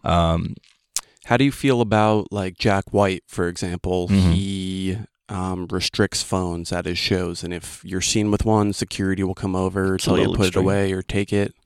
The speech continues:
Speaker 1: It's a little intense, but that's
Speaker 2: It
Speaker 1: his,
Speaker 2: is.
Speaker 1: that's his prerogative.
Speaker 2: Yeah.
Speaker 1: And if that's how he feels that his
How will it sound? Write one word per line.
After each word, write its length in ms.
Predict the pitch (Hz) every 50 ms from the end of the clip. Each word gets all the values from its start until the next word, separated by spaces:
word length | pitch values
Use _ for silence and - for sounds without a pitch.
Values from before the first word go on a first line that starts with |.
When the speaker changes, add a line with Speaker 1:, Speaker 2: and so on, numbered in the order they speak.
| _ _
Speaker 1:
It's 80 | -
a 60 | - 123
little 200 | 117 117 120 110
intense, 480 | 104 - - 92 95 113 - - - _ _ _ _ _ _ -
but 240 | 90 87 87 87
that's 140 | - 95 95 101
Speaker 2:
It 80 | 107
Speaker 1:
his, 180 | 127 - 90 -
Speaker 2:
is. 40 | -
Speaker 1:
that's 220 | - 101 95 -
his 440 | - 123 117 123 127 117 110 - -
prerogative. 720 | - - - 104 107 113 117 107 95 85 78 69 - - - -
Speaker 2:
Yeah. 200 | - 95 95 95
Speaker 1:
And 140 | 98 92 95
if 120 | 90 -
that's 240 | - 95 101 98 -
how 140 | - 101 98
he 80 | 98
feels 320 | 95 - - 104 101 98 92
that 120 | 98 92
his 220 | 107 101 101 92